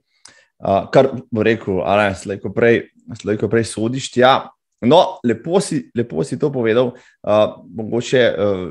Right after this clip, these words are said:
še kakšen podatek, ki sem ga tle zabeležil. Povem, eh, drage gledalke in poslušalci,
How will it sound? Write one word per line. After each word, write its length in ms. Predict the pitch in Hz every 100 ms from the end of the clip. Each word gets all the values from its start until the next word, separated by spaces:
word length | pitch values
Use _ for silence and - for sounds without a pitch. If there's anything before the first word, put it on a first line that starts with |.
| 67
še 120 | 127
kakšen 200 | 110 107
podatek, 360 | 110 117 123 117
ki 80 |
sem 160 | 113 113
ga 80 | 110
tle 160 | 110
zabeležil. 640 | 117 123 110 110 117 160 156 - - - _
Povem, 520 | 143 131 214 233 185
eh, 720 | 147 _ _ _ _ 110 123 135 -
drage 560 | 135 135 143 135 - - _
gledalke 960 | 110 131 135 127 143 160 156 139 127 - -
in 160 | 226
poslušalci, 1000 | - 147 - 104 127 139 135 139 131 117